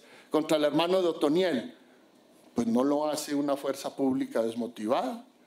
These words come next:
no lo hace una fuerza pública que no tenga recursos, decisión, política, estrategia y táctica contra el narcotráfico, porque ese caballero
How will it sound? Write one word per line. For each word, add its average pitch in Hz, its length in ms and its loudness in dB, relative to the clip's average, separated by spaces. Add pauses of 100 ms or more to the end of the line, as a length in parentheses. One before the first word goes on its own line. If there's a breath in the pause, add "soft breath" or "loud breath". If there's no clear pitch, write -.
(360 soft breath)
no 139 220 2
lo 143 200 2
hace 139 240 -6
una 143 180 2
fuerza 143 420 0
pública 135 540 0
que 127 80 -6
no 120 180 -2
tenga 127 380 0
recursos, 180 760 -2
decisión, 190 760 0
política, 190 840 0
estrategia 233 760 0
y 226 100 -8
táctica 233 540 -4
contra 220 280 0
el 214 80 0
narcotráfico, 202 800 -2 (260 loud breath)
porque 120 340 0
ese 151 180 2
caballero 202 540 2